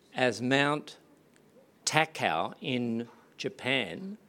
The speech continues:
which is about an hour's drive from downtown Tokyo? It's only the same height as Mount Lofty, but it gets two point six million visitors every year. That's amazing, isn't it?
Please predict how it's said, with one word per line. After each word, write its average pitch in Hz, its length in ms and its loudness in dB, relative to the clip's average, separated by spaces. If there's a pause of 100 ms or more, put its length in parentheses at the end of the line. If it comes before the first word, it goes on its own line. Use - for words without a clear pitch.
(340)
which 135 160 0
is 127 100 2
about 151 260 6
an 135 140 2
hour's 139 400 2
drive 107 320 4
from 110 220 -6
downtown 113 580 -2
Tokyo? 95 640 -4 (640)
It's - 300 -2
only 220 360 6
the 170 140 0
same 139 360 0
height - 600 -4 (580)
as 135 200 2
Mount 127 300 0
Lofty, 113 560 0
but 123 100 0
it 127 120 -2
gets 143 180 -2
two 190 220 2
point 156 260 2
six - 320 -2
million 156 580 6
visitors 110 600 2
every 113 380 -2
year. 101 260 -6 (800)
That's 240 100 -4
amazing, 113 460 2
isn't 110 180 -2
it? - 120 -8